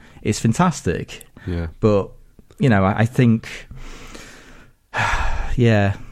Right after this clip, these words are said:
Speaker 1: I'm, I'm, maybe that allure of the iPhone now is kinda, like, going from me now. Um, I'm just happy, 'cause I was in C E X a, a few days ago, and I loo-, I looked at the S Es, and there was one for a hundred twenty-eight gig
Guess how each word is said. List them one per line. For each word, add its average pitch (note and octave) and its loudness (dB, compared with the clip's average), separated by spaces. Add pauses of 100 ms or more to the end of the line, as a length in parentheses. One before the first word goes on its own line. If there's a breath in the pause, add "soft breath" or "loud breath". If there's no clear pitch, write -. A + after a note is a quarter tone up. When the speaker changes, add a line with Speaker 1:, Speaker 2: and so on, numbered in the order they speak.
(120)
Speaker 1:
I'm, A2+ 2
I'm, A#2+ 4 (380)
maybe D#3+ 6
that C#3 4
allure B2 4
of G#2+ 2
the G#2 4
iPhone G#2+ 2
now F#2 2
is F#2 -2
kinda, G2 2
like, F#2 -4
going G2 4
from F#2 0
me F2+ 0
now. E2+ -4
Um, F2+ 0 (160)
I'm G2+ 4
just G#2+ 0
happy, A2 2 (800 loud breath)
'cause - 0
I F3+ 8
was D#3 4
in C#3+ 4
C C3+ 2
E - 6
X - -2
a, G2 0 (140)
a - -10
few A2 -4
days C3+ -2
ago, F#2+ -2
and F2+ -4
I F#2+ 0
loo-, G#2+ -2
I C#3 2
looked D3 0
at D3 -4
the A#2+ 2
S G#2+ -2
Es, B2+ 2
and G2+ 0
there A2 2
was A2 0
one D3+ 2
for C#3 -2
a - -4
hundred D#3 -2
twenty-eight B2 0
gig E2+ -2